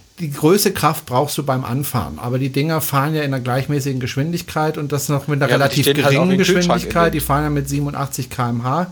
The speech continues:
Speaker 1: äh, über die Autobahn. Das heißt, sie müssen das hochbeschleunigen. Aber wenn mal das hochbeschleunigt ist, dann spielt das Gewicht ja keine allzu große Rolle mehr, sondern dann nur noch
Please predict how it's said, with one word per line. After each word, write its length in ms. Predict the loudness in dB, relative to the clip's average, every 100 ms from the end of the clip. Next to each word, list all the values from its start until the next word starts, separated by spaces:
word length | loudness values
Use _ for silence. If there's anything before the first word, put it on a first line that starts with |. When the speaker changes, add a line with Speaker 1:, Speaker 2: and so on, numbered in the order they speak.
| -10 -16 -18 -16 -2
Speaker 1:
äh, 400 | 2 4 2 2
über 140 | -2
die 140 | -2
Autobahn. 640 | -2 0 0 0 0 0 -2
Das 160 | 0
heißt, 160 | 0 0
sie 80 | -2
müssen 160 | -2
das 180 | -2 -2
hochbeschleunigen. 640 | -4 -2 -2 0 0 0 0
Aber 200 | 0 2
wenn 280 | 4 4
mal 300 | 2 2 2
das 200 | 2 0
hochbeschleunigt 760 | -2 -2 -4 -2 0 2 0 -2
ist, 320 | -2 -2 0
dann 100 | -2
spielt 320 | -2 -2 0
das 160 | 0 0
Gewicht 340 | 0 -2 -2
ja 100 | -4
keine 340 | -2 0 0 0
allzu 260 | -2 -2 -4
große 360 | -2 -2 -2
Rolle 320 | 0 0 2
mehr, 240 | 2 2 2
sondern 260 | 0 -2 0
dann 200 | 0 0
nur 120 | 0
noch 140 | -2